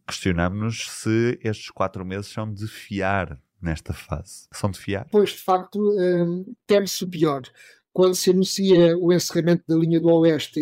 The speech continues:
Speaker 2: entre Malveira e Torres Vedras por quatro meses para fazer obras no túnel da Sapataria, que basicamente consiste no seu rebaixamento para poder instalar a catenária,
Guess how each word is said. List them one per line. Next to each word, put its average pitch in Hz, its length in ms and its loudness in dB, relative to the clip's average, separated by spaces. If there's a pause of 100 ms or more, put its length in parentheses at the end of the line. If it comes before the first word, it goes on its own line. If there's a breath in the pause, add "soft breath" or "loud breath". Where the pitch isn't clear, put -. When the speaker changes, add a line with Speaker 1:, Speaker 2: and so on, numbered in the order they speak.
(100)
Speaker 2:
entre 156 320 -2
Malveira 156 420 2
e 160 40 0
Torres 139 260 -2
Vedras 143 320 -4
por - 160 -10
quatro 160 300 -2
meses 156 380 -2 (440 loud breath)
para 175 180 4
fazer 170 340 0
obras 151 400 0
no 151 100 -2
túnel 165 240 4
da 151 80 0
Sapataria, 170 560 0
que 175 80 -8
basicamente 156 600 -2
consiste 160 520 -2
no 143 120 -2
seu 151 180 0
rebaixamento 156 840 -4
para 147 400 0 (320 loud breath)
poder 156 220 2
instalar 160 340 0
a 151 60 -2
catenária, 170 680 2